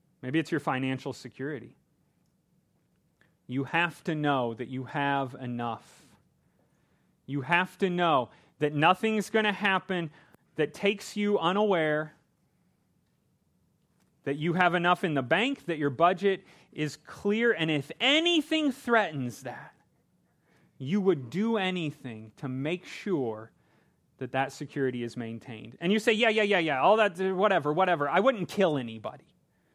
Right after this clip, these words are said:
Okay, these guys, this, this, this story we're reading, they, they murdered a person. I wouldn't kill anybody. But let me,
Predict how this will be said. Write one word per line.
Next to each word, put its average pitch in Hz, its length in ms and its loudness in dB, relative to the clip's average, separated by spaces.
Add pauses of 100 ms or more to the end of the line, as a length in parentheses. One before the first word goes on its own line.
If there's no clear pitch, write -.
(560)
Okay, 156 240 2
these 208 240 -2
guys, 190 260 4
this, - 280 -2
this, 165 320 -6
this 165 180 -8
story 196 320 2
we're 170 100 2
reading, 156 260 -2
they, 175 140 -2
they 160 140 0
murdered 190 580 6
a 185 60 0
person. 156 340 -2
I 143 80 -2
wouldn't 175 240 -4
kill 165 160 -2
anybody. 135 320 0
But 156 140 -2
let 180 100 2
me, 220 180 -4